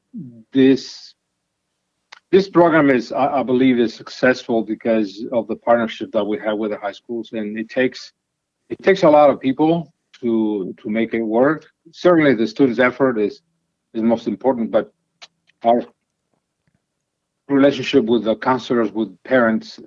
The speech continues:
uh, and with the school districts and the leadership, all of that is, uh, uh,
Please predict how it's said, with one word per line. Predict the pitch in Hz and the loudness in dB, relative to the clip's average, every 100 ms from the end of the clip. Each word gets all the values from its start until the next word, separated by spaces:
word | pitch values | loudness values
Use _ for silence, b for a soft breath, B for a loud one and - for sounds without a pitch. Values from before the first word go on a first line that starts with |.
| 120 | -10
uh, | 110 107 104 107 | -8 -6 -8 -8
and | 113 107 | -12 -10
with | 110 113 | -8 -8
the | 104 | -10
school | - - 117 | -8 -4 -2
districts | 120 - 113 104 - | -2 -4 -6 -8 -10
and | 104 104 | -12 -8
the | |
leadership, | 104 120 120 110 110 - _ _ _ _ _ _ | -4 0 0 -2 -8 -10 _ _ _ _ _ _
all | 139 151 | 2 4
of | 139 | 4
that | 131 | 4
is, | 117 110 - | 4 0 -2
uh, | 113 98 95 - _ _ _ _ | -6 -6 -8 -14 _ _ _ _
uh, | 113 - | -18 -18